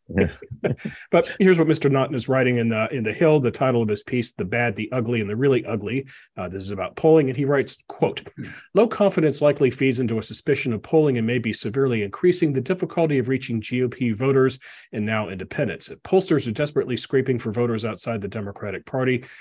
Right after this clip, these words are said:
Speaker 2: one has to question whom they are actually reaching to fill out their quotas and whether they are failing to include enough Republicans and independents at all." So, Doug, here we are in twenty twenty-two, and we're in yet another cycle and yet another conversation about, do the polls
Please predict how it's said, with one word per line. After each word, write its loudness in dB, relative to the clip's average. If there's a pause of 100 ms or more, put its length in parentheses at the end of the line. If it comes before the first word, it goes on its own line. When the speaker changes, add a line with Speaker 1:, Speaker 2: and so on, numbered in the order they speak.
(120)
Speaker 2:
one 0
has -2
to -6
question -4
whom 2
they 0
are -4
actually -4
reaching -2
to -2
fill -4
out -6
their -14
quotas -2
and -4
whether -2
they -6
are -8
failing -4
to -6
include -4
enough -6
Republicans -6
and -12
independents -10
at -14
all." -4 (440)
So, -2
Doug, 2
here 4
we 4
are 0
in -4
twenty -4
twenty-two, -6
and -6
we're -8
in -6
yet -2
another -4
cycle -6
and -10
yet -4
another -6
conversation -10
about, -10
do -14
the -10
polls -6